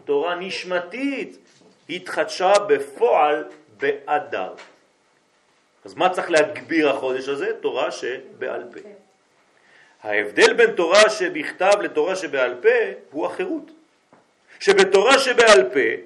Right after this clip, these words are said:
שמאפשרת לאדם להיות שותף ולחדש חידושים בתורה, זה תורה שבעל פה. מה אני יכול לעשות עם התורה שבכתב? היא כבר כתובה. אני לא יכול להזיז שום דבר, זה טקסט. בעוד שהתורה שבכתב עומדת בקביעותה.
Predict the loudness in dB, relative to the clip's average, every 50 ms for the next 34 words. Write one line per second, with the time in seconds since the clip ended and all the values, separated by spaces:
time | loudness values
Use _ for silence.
0 | -18 _ _ 2 4 4 6 6 4 2 2 2 0 0 2 2 0 0 0 0
1 | 2 2 2 0 0 0 0 0 0 0 0 -2 -8 -6 -2 0 0 2 0 0
2 | -2 -4 -2 -2 -2 -2 -2 -4 -6 -6 -8 -8 -10 -8 -6 -6 -4 -2 -2 -2
3 | -4 -4 -4 -6 -6 -6 -4 -2 -2 -2 -2 -2 -4 -6 -6 -6 -4 -4 -4 -4
4 | -4 -6 -6 -6 -8 -12 -20 -20 _ -2 0 2 2 2 2 2 2 2 2 0
5 | -2 -4 -2 -2 -2 0 -2 -2 -2 -4 -6 -8 -10 -8 -6 -4 -4 -4 -6 -10
6 | -6 -2 -2 -2 -2 -2 -8 -14 -12 -8 0 4 6 6 6 4 -2 -12 -16 -20
7 | _ _ _ _ _ _ _ -20 _ _ _ _ _ -20 -14 _ -4 -4 -2 -2
8 | 0 2 2 2 2 0 -2 -2 -4 -6 -6 -8 -8 -8 -6 -4 -2 -2 -2 -2
9 | -4 -8 -10 -10 -10 -10 -6 -4 -2 0 4 4 4 4 2 -2 -8 -16 -8 -4
10 | -4 -2 2 2 2 2 2 0 -6 -12 -16 -20 -20 -20 _ _ _ _ _ _
11 | _ _ _ _ _ _ _ _ _ _ _ _ _ _ _ _ _ _ _ _
12 | _ _ _ _ 6 8 10 10 8 8 8 6 4 6 4 4 4 4 4 4
13 | 2 2 2 0 -2 0 0 0 0 0 0 -2 0 -2 -4 -4 -4 -6 -8 -10
14 | -12 -14 -14 -14 -14 -12 -12 -10 -10 -10